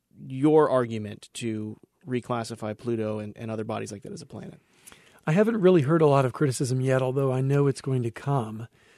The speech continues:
Speaker 2: The one thing I've heard so far is that we should stop calling bodies like Pluto a planet and instead call it a world.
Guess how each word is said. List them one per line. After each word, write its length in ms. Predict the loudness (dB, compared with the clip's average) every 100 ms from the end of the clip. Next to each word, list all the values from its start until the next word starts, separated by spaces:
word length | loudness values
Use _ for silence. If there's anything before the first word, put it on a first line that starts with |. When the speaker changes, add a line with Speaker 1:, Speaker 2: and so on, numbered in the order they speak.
| _ _ _ -4
Speaker 2:
The 120 | 0
one 340 | 2 4 4
thing 220 | 4 0 0
I've 220 | -2 -2
heard 220 | -2 -2
so 200 | -2 -2
far 480 | -2 -6 -4 -8 -8 -4
is 300 | -2 -2 -4
that 240 | -6 -4
we 260 | -2 0 -2
should 440 | -2 -2 -2 -6 _ _ _ _ _
stop 420 | -16 -2 -2 -2
calling 360 | -2 0 2 2
bodies 340 | 0 0 -2
like 280 | -6 -10 -14 _
Pluto 340 | -2 -2 -4
a 80 | -10
planet 600 | -16 -6 -2 -2 -2 -6 -6
and 100 | -6
instead 340 | -4 -4 -4
call 260 | -2 0 2
it 60 |
a 60 | 0
world. 760 | -6 -4 0 0 0 -8 -14